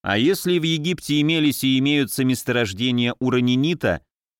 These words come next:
не резонно ли предположить, что немалая его часть высвободилась в процессе выветривания и разрушения гранитных скал? Время и ветер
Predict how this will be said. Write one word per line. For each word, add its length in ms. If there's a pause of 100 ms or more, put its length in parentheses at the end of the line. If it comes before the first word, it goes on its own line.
(220)
не 220
резонно 460
ли 120
предположить, 680
что 160
немалая 480
его 180
часть 580
высвободилась 960
в 140
процессе 560
выветривания 840 (280)
и 100
разрушения 720
гранитных 640
скал? 500 (560)
Время 480
и 40
ветер 440